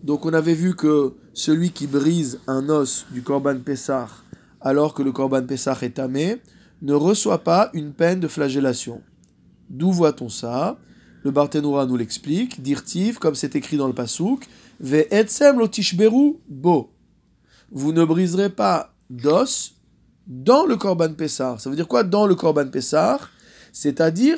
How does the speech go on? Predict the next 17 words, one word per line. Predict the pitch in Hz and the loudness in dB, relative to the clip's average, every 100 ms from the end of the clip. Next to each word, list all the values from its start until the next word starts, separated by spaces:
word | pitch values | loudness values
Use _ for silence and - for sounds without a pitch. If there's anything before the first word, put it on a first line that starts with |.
| - | -2
bekacher | 127 120 120 135 135 - 247 233 | -6 -4 -2 -2 0 4 6 4
muzhar | 214 208 180 - 190 180 | 2 -2 -2 2 4 4
al | 156 | 2
shevirat | - 156 147 143 131 | 0 0 2 0 0
etzem, | 127 - 131 127 143 202 262 - - - - | -4 -4 -2 0 2 2 0 -6 -18 -16 -4
lorsque | 165 226 226 - 220 | 2 2 2 -2 0
le | 220 214 185 - _ 156 170 | 4 6 4 0 _ -2 -2
Korban | 170 180 175 180 | 0 0 0 -2
Pessah | 160 165 - 165 165 | -2 -4 -2 -2 -2
est | |
kacher, | 147 156 151 170 160 143 113 - _ _ _ | -4 -2 -2 0 2 2 0 -10 _ _ _
on | 147 156 185 | -6 -2 4
a | 240 | 6
l'interdiction | 233 196 185 170 160 - - 175 156 139 | 6 2 0 -2 -4 -6 -4 -2 -2 -4
de | 143 131 | -2 -2
briser | 123 117 110 | -2 -2 -2
l'os | 113 139 220 269 - - | 0 2 2 0 -6 -10